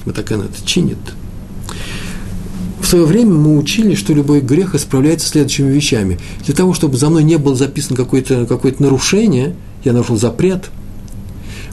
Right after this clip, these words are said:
мне надо или сделать полную тшуву,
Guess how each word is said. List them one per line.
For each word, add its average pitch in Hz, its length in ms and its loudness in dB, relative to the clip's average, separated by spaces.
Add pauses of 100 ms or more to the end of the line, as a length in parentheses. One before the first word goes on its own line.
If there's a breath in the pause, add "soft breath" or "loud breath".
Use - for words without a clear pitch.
мне 160 220 4
надо 165 340 2
или 190 320 2
сделать 131 300 2
полную 160 380 2
тшуву, 123 500 0